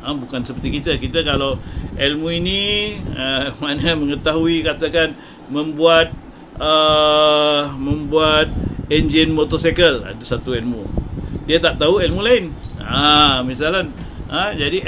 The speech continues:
ilmu membuat enjin motosikal lain, ilmu membuat enjin kapal terbang lain.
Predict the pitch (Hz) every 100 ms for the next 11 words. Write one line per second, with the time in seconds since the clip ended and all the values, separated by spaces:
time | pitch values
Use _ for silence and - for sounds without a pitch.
0 | 156 170 214 202 160 147 156 135 143 135
1 | 127 135 123 123 123 170 165 180 220 277
2 | - - - - - 143 175 180 190 185
3 | 165 165 165 165 156 - 165 156 151 156
4 | 156 156 147 139 135 135 131 160 202